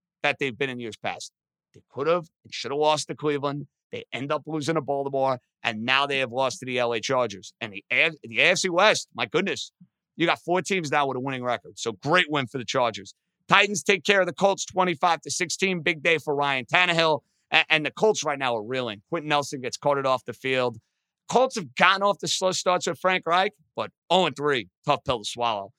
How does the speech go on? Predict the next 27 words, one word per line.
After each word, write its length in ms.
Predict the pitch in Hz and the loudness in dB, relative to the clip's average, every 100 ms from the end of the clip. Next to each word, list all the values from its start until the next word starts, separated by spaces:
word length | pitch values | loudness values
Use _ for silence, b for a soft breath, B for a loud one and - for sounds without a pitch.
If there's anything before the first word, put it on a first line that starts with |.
| _ _ | _ _
Uh, 180 | 147 143 143 | 6 6 4
I'm 100 | 160 | 2
sure 220 | - 220 | 4 2
Goff 400 | 160 185 175 - | 6 6 6 2
is 120 | 156 | -4
gonna 140 | 170 160 | -2 0
be 140 | 160 | 2
all 240 | 156 156 | 2 4
over 100 | 156 | 2
this 220 | 151 147 - | 2 0 -2
in 80 | |
the 60 | 131 | -2
Chicago 460 | - - 156 147 127 | -2 2 4 2 0
podcast. 460 | 135 120 - 123 110 | 0 0 0 -2 -2
The 80 | 120 | -4
Browns 440 | 127 160 156 110 | 2 4 2 0
whooped 220 | 123 147 - | -2 -2 -4
the 80 | |
Bears 420 | 107 135 131 120 - _ _ - | 0 2 2 0 -6 _ _ -2
twenty-six 480 | 190 165 - 156 - | 0 2 0 -4 -6
to 100 | 127 | -8
six. 400 | - 160 147 - _ _ | -2 0 0 -4 _ _
Rough 320 | 131 175 170 | 2 2 2
day 160 | 180 165 | 2 0
for 140 | 165 | 0
Justin 420 | 131 156 139 147 139 | 2 2 0 -4 -2
Fields. 380 | 156 147 147 | 0 2 0